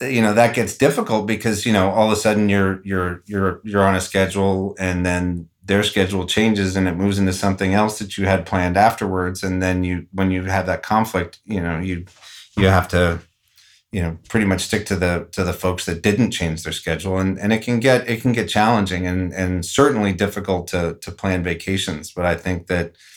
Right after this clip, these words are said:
as we, um, as we get a little bit older, we kinda have to realize that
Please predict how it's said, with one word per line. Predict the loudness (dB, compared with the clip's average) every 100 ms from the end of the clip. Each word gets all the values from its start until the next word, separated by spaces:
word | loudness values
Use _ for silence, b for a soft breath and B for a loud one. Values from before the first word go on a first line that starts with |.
| B B _
as | 2 2 2
we, | -2 0 0
um, | 2 0 -2 -6 -16 _ _ _ _ _ _ _ _ _ _ _ _ _ _ _ -4
as | -2
we | 0
get | 2
a | 2
little | 2 0 0
bit | 0
older, | 0 0 0
we | -4 -6
kinda | -4 -2
have | -4 -6
to | -6
realize | -4 -4 -2 -2 -4 -8
that | -10